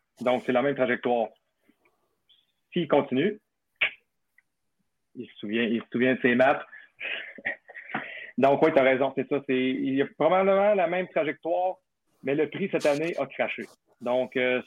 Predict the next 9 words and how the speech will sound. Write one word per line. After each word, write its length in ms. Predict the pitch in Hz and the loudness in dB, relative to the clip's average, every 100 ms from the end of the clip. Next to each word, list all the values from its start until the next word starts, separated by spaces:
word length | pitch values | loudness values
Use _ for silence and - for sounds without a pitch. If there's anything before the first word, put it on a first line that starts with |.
| - | -4
ceux 140 | 175 | -4
qui 140 | 180 147 | -2 0
ont 380 | 139 139 135 131 | 0 0 -2 -4
quelques 320 | 160 165 147 | -4 -2 -2
bidous 360 | 139 131 160 | -4 -4 0
à 60 | 135 | 2
mettre, 220 | 143 175 _ _ _ _ _ _ _ _ _ _ _ _ 110 | 2 -2 _ _ _ _ _ _ _ _ _ _ _ _ -4
Julio 240 | 139 151 170 | 2 4 4
Rodriguez, 640 | 143 139 139 151 160 151 | 4 4 4 4 4 0